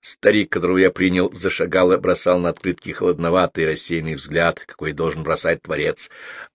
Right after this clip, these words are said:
а я поглядывал на него из-под тишка и думал: "Знал бы ты,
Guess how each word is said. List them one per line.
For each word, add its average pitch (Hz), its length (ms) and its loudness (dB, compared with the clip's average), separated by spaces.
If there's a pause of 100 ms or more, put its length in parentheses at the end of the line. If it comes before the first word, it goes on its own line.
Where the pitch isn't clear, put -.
а 78 140 2
я 76 160 -2
поглядывал 80 560 2
на 78 80 -8
него 76 180 -6
из-под 73 340 -10
тишка 76 360 -2
и 78 80 -4
думал: 71 340 -4
"Знал 135 480 2
бы 135 340 6
ты, 127 360 0